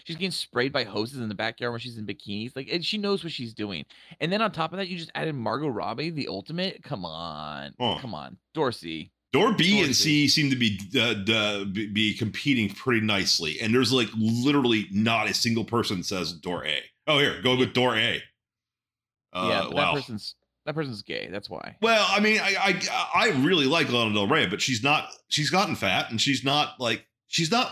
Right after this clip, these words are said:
Speaker 2: hot because of her body or 'cause of a fucking her. She's hot
Speaker 1: Her
Speaker 2: 'cause of her
Speaker 1: talent.
Speaker 2: lyrics, her talent.
Speaker 1: Yeah.
Speaker 2: Um, yeah, b-, uh,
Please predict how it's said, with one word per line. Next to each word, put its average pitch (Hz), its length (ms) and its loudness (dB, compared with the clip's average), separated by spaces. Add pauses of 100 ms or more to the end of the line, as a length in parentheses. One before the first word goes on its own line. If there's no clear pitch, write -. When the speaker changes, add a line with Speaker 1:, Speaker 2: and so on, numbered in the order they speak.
Speaker 2:
hot 180 440 2
because 131 360 2
of 117 80 2
her 110 100 4
body 101 500 2
or 98 140 -2
'cause 98 160 0
of 98 80 0
a 87 60 -2
fucking 135 400 -2
her. 82 180 -6
She's 101 160 -8
hot 135 200 0
Speaker 1:
Her - 60 -2
Speaker 2:
'cause 107 80 -2
of - 20 2
her 147 40 2
Speaker 1:
talent. 139 240 2
Speaker 2:
lyrics, 104 320 4
her 90 80 0
talent. 98 400 0 (500)
Speaker 1:
Yeah. 127 220 4
Speaker 2:
Um, 110 220 2
yeah, 107 280 4
b-, 98 220 -2
uh, 120 240 2